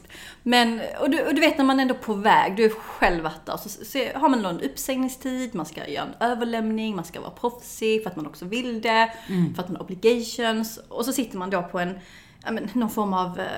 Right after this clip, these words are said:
Speaker 1: kulturdag där man snackar framtid. Och du vet om att jag kommer inte vara här.
Speaker 2: Nej, och jag kommer inte få göra det här roliga, liksom.
Speaker 1: Exakt, alltså dels det, att man känner fomo, men också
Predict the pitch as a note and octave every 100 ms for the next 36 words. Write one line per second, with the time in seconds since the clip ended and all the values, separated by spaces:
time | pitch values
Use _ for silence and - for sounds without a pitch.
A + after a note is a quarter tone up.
0 | - - - - - - G3 A3 G3 F#3+
1 | F#3+ F#3 - - G#3+ G3+ F3+ F#3 F#3 -
2 | F#3+ F#3 F#3+ G3 - - - - - C#4
3 | C4 A3 A3+ - G#3+ F#3+ F#3 - - -
4 | - - - - C4+ - G#3 A3 A3 A3
5 | E3+ F3 G3+ G3+ F#3+ F3 E3 D#3+ A3 B3
6 | B3 A#3+ A3+ A3 G#3+ G3 F#3+ F#3+ F3 G3
7 | G3+ F#3+ - - D4 C#4+ B3+ - C#4 C#4+
8 | D4 B3+ C4+ - F3+ F3 A3 A3 A3 G#3
9 | G3+ G#3+ - - A3 A3 A#3 E3 D#3 D3
10 | G#3 B3 C4 C4 - G#3